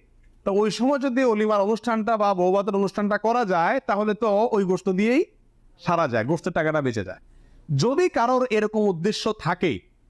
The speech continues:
তাহলে সেক্ষেত্রে তার কোরবানি হবে না। আর যদি কেউ মনে করে যে, "না, ঈদের পরে সবাইকে পাইতে সুবিধা হয়, সেজন্য ওই টাইমটাতে করতেছি", অথবা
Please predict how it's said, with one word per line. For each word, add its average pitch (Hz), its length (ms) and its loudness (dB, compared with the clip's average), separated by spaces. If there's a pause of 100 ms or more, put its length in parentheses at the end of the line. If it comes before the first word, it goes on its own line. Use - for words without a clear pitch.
(120)
তাহলে 208 300 0
সেক্ষেত্রে 214 560 0
তার 170 300 -2
কোরবানি 160 600 0 (420)
হবে 107 260 -4
না। - 120 -20 (680)
আর 214 260 0
যদি 262 240 0
কেউ 254 260 0
মনে 233 240 0
করে 233 240 0
যে, 208 120 0
"না, 175 400 2 (840)
ঈদের 226 300 2
পরে 220 200 0
সবাইকে 208 360 -2
পাইতে 196 280 0
সুবিধা 190 360 0
হয়, 190 180 2
সেজন্য 190 340 0
ওই 185 80 0
টাইমটাতে 196 380 -2
করতেছি", 196 580 0
অথবা 233 380 0